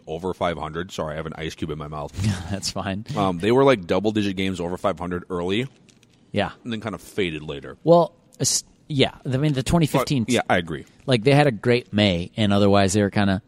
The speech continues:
Speaker 2: eh. But they're still in that,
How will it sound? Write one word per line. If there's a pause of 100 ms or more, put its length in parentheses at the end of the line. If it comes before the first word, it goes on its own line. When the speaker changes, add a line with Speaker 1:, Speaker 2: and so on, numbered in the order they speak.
Speaker 2:
eh. (760)
But (540)
they're
still
in
that,